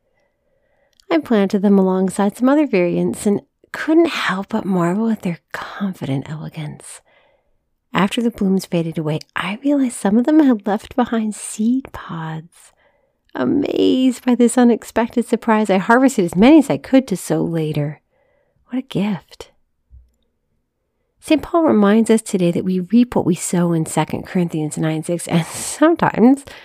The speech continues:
we reap what others have already sown for us. But the sowing and reaping, regardless of how much time and effort we put into it, is never done completely of our own accord.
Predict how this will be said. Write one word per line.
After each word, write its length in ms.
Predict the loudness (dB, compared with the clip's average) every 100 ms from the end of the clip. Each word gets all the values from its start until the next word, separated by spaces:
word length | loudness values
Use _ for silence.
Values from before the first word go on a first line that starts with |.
| -20 _ 2
we 100 | 4
reap 300 | 4 4 2
what 180 | 0 0
others 440 | 0 2 2 0
have 120 | -6 -4
already 380 | 0 2 2 0
sown 420 | 2 4 4 2
for 340 | 0 0 0 -2
us. 380 | -6 -8 -12 -20 _ _ _ _ _ _ _ -4
But 160 | -2
the 80 | -2
sowing 500 | -2 0 4 6 6
and 140 | 4 4
reaping, 500 | 2 4 2 2 0
regardless 540 | 0 2 2 2 -2
of 80 | -2
how 80 | -2
much 160 | -2
time 420 | -8 0 2 4
and 100 | 2 2
effort 260 | -2 -2 -2
we 120 | -4
put 180 | -2 0
into 360 | 0 0 -2
it, 180 | -2 -4 -20 -20 _ _
is 140 | 0 6
never 220 | 6 6
done 160 | 2 2
completely 600 | 0 -2 0 0 2 2
of 120 | 2
our 180 | -2 2
own 300 | 2 4 2
accord. 680 | -2 -2 0 0 -2 -6